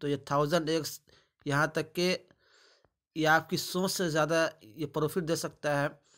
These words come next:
इसलिए कि इसका सर्कुलेटिंग सप्लाई ज़ीरो है और टोटल सप्लाई सिर्फ दस मिलियन है।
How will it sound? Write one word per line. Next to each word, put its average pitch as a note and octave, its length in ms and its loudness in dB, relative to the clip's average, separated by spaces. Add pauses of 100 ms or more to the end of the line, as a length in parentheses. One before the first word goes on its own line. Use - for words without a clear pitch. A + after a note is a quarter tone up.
(420)
इसलिए F#3 300 0
कि F#3+ 100 2
इसका F#3 180 0
सर्कुलेटिंग E3 480 -2
सप्लाई E3+ 600 2 (640)
ज़ीरो D3+ 400 4
है F3 180 6 (440)
और D3+ 180 -6
टोटल E3+ 220 4
सप्लाई F3 420 2
सिर्फ F3+ 240 0
दस E3+ 240 0
मिलियन D#3 300 0
है। D#3 160 0